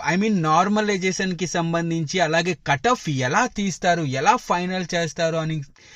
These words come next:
దాని గురించి ఈజీ వేలో మీకు అర్థమయ్యేలా చెబుతాను. So వీడియో అనేది పూర్తిగా చూడండి, ఓకేనా? గైస్,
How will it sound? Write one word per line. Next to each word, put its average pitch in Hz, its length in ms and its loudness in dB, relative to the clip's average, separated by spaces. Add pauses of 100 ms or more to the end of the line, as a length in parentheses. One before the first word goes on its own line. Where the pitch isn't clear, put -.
(320)
దాని 160 280 4
గురించి 165 380 0 (680)
ఈజీ 294 420 2
వేలో 208 220 4 (100)
మీకు 180 160 -4 (140)
అర్థమయ్యేలా 151 560 2 (100)
చెబుతాను. 135 400 -4 (100)
So 131 80 -4 (140)
వీడియో 131 260 0
అనేది 151 240 0 (420)
పూర్తిగా 87 360 -8 (100)
చూడండి, 87 340 -10 (120)
ఓకేనా? 147 220 0 (1040)
గైస్, 226 240 6